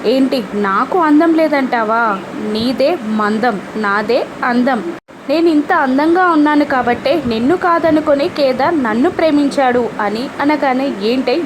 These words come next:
ఏం మాట్లాడుతున్నావు?" అంటూ మేఘన జూలియట్ని కొట్టడానికి పైకి పైకి వస్తూ ఉంటుంది. ఇద్దరు జుట్లు,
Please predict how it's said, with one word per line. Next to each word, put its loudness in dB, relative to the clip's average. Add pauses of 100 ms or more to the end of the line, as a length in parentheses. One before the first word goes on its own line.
ఏం 2
మాట్లాడుతున్నావు?" -2 (200)
అంటూ 0 (520)
మేఘన 2 (1040)
జూలియట్ని 0
కొట్టడానికి -2
పైకి -2
పైకి -2
వస్తూ -2
ఉంటుంది. -2 (140)
ఇద్దరు 2
జుట్లు, 0